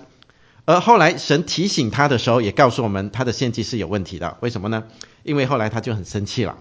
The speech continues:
对不对？很生气。然后神就提醒该隐说，“你若行得好，岂不蒙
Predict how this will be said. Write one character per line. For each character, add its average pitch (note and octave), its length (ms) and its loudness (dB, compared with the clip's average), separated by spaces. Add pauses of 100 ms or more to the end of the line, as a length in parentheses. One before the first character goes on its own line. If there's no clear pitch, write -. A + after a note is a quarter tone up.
(180)
对 G#2+ 80 -6
不 G2+ 80 -2
对？ G2+ 100 -6 (400)
很 - 80 -12
生 G2+ 180 -10
气。 G2 220 -8 (380)
然 G#2 120 -4
后 B2 60 2
神 A2+ 240 -4
就 B2 100 -2
提 A2+ 200 -8
醒 G#2+ 180 -10
该 G#2+ 180 0
隐 G#2+ 200 -6
说 G2+ 340 -8 (420)
，“你 C3+ 180 0
若 F3+ 340 6
行 B2 400 -2
得 D3 120 6
好， - 560 2 (1120)
岂 A#2+ 360 0
不 F#3 180 0
蒙 D3 540 2